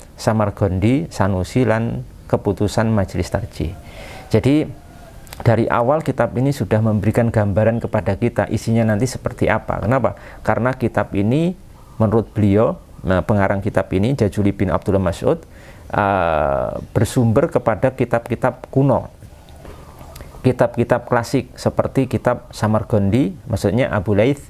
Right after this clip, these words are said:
merujuk kepada kitab-kitab, eh, Imam Abu Laith As-Samar-, eh, As-Samarqandi, eh, kemudian Imam As-Sanusi, dan juga keputusan Majelis Tarjih. Kita tahu, ya, bahwasanya Imam,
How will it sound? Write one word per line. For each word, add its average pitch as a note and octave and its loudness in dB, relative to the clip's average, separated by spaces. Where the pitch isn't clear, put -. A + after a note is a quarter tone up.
merujuk A2+ 2
kepada G2+ 0
kitab-kitab, A2 0
eh, F#2 4
Imam B2 2
Abu G#2+ 0
Laith A#2 2
As-Samar-, G#2+ 0
eh, F2 0
As-Samarqandi, A2+ 0
eh, G2 2
kemudian A2 2
Imam A2+ 4
As-Sanusi, B2 0
dan G2 0
juga A#2+ 0
keputusan A#2+ 0
Majelis F#2 0
Tarjih. - -4
Kita C#3 0
tahu, B2+ 2
ya, G2 2
bahwasanya G#2 2
Imam, B2 2